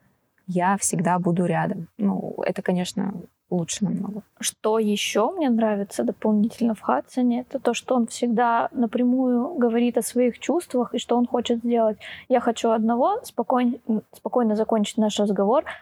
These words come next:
Speaker 2: пока я буду провожать тебя до твоей комнаты». И это в момент его, ну, и, их перепалки. Причём такой достаточно на-,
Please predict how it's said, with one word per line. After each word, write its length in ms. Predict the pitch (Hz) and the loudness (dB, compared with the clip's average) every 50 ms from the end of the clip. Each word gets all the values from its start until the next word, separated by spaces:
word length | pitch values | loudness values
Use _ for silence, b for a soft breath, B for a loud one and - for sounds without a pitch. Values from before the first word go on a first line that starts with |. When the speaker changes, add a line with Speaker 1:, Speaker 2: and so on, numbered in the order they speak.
| B B | B B
Speaker 2:
пока 200 | - - - 240 233 | -4 0 0 0 0
я 40 | 220 | 2
буду 200 | 226 226 220 220 | 0 0 0 0
провожать 440 | - 214 208 202 214 226 214 208 - | 0 0 2 2 2 2 2 0 0
тебя 140 | 240 240 190 | 0 -2 0
до 80 | 208 196 | 0 0
твоей 200 | - 214 208 214 | 0 2 0 2
комнаты». 520 | - - 175 160 165 175 220 - - - b b b b b | 2 0 0 0 0 0 -2 -2 -4 -6 b b b b b
И 80 | - 175 | 0 0
это 240 | 180 175 - 220 | 0 2 0 0
в 60 | 220 233 | 0 2
момент 500 | 226 226 214 190 190 196 214 226 - - | 2 2 2 2 2 2 0 0 0 0
его, 720 | 180 185 208 190 185 190 196 208 214 214 208 - - - 254 | 0 2 2 2 2 0 0 2 2 2 2 0 0 -2 0
ну, 200 | 240 214 185 - - | 0 0 0 -2 -2
и, 120 | - - - - 214 | -4 -4 -2 -2 -2
их 120 | 202 - - | -4 -2 -2
перепалки. 680 | 226 208 226 - - 254 226 - - - - - - B B B B _ _ _ _ - 254 214 - _ _ _ - | 0 0 0 2 2 2 2 2 0 -4 -8 -10 -10 B B B B _ _ _ _ -14 -12 -12 -12 _ _ _ -12
Причём 180 | - - 214 | -6 -6 -4
такой 240 | - 220 - - 170 | -4 -4 -4 -2 -2
достаточно 500 | 170 - - - 190 - - - - 175 | -2 -2 0 0 -2 -2 -2 -2 -2 0
на-, 180 | 185 180 196 | 2 2 0